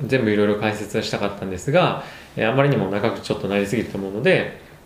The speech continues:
えー、今の、えー、二点を紹介しました。もう一度おさらいすると、えー、ポジティブな内容、どんなことがあるかっていうと、これは短期的なものになって、一つはご紹介した組み入れに向けて、えー、多くの買いが入ると。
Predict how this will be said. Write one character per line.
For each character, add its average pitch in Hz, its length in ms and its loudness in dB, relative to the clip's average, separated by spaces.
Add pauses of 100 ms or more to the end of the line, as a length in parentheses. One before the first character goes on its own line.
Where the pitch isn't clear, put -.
(100)
え 113 180 0
ー、 - 40 2
今 180 140 6
の、 98 320 0
え 98 120 0
ー、 98 40 0
二 107 140 2
点 107 160 2
を 147 100 4
紹 101 220 -2
介 90 180 -4
し - 100 -8
ま 92 120 -6
し - 100 -10
た。 - 220 -6 (120)
も 117 80 0
う 113 40 2
一 110 120 -2
度 113 60 6
お 107 40 2
さ 113 120 0
ら 107 80 4
い 104 60 0
す 107 120 -6
る 113 80 -6
と、 156 300 4 (360)
え 131 100 4
ー、 - 80 -2
ポ 170 100 6
ジ 151 100 0
テ 120 80 2
ィ 92 40 0
ブ 95 60 -2
な 92 280 -4 (100)
内 113 200 0
容、 107 120 4
ど 120 100 2
ん - 20 2
な 110 80 4
こ 98 80 -2
と 104 100 -2
が 101 240 0
あ 107 60 0
る 104 80 -2
か 104 120 -2
っ - 80 -8
て - 60 -4
い 113 40 -4
う - 20 -4
と、 214 140 2
こ 196 80 4
れ 123 60 6
は 98 80 0
短 139 220 2
期 135 80 -2
的 147 180 4
な 143 120 6
も 143 80 4
の 139 120 6
に 123 80 0
な 120 100 -2
っ - 100 -8
て、 190 280 2 (300)
一 - 160 -14
つ - 140 0
は 101 80 6
ご 117 100 4
紹 107 220 0
介 101 180 2
し - 80 -6
た 175 360 2 (380)
組 117 180 0
み 113 80 4
入 107 160 4
れ 104 40 2
に - 20 2
向 101 120 0
け 110 100 -2
て、 170 440 2 (300)
え 101 320 2
ー、 110 40 4
多 113 80 8
く - 100 -2
の 104 120 2
買 101 240 0
い 95 40 -2
が 90 60 -6
入 98 240 0
る 95 60 -8
と。 - 120 -12